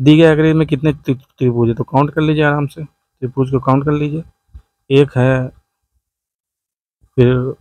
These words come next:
दो है, ऐसे काउंट कीजिए, दो है, फिर छोटे-छोटे को काउंट कीजिए, तीन, चार, पाँच, इतना हो गया,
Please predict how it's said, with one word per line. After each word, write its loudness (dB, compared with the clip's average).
दो 4
है, 2
ऐसे -8
काउंट -2
कीजिए, -4
दो 0
है, -2
फिर -12
छोटे-छोटे -4
को -2
काउंट -4
कीजिए, -2
तीन, -2
चार, 0
पाँच, -10
इतना 0
हो 2
गया, -4